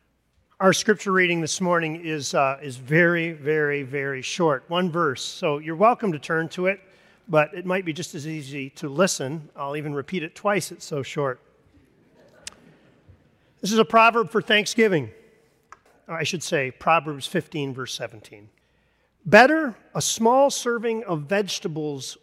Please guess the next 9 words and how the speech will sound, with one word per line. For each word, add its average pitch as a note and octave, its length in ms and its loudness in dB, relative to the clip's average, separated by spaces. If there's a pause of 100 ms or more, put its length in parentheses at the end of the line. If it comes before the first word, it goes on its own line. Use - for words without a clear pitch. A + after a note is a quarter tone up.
with C#3+ 240 -8
love D3+ 640 2 (1200)
than D#3+ 140 2
a D3+ 40 0
fattened G#3 480 2
calf E3 400 0
with E3 160 -6
hatred." C3 400 -8 (1400)
Better B3+ 520 8